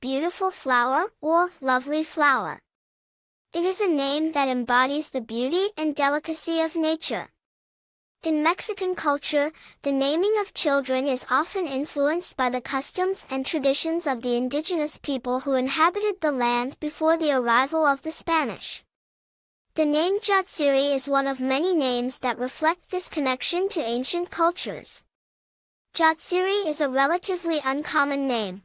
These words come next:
but it has become more popular in recent years as parents seek unique and meaningful names for their children.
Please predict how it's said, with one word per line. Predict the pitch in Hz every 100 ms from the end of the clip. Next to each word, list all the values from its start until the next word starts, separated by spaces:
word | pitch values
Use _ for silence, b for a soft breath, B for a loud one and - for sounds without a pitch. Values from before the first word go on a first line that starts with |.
| B B _
but | 269
it | 277
has | 311 320
become | - 359 311 285
more | 269 349
popular | 453 339 285 269 233 233
in | 240 254
recent | 254 302 - 370
years | 262 269 262 247 -
as | 247
parents | - 311 302 330 370
seek | - 349 349 339
unique | 302 262 285 -
and | 269 269
meaningful | 285 320 359 - 370
names | 285 262 262 302
for | - 294
their | 294 311
children. | - 349 370 220 151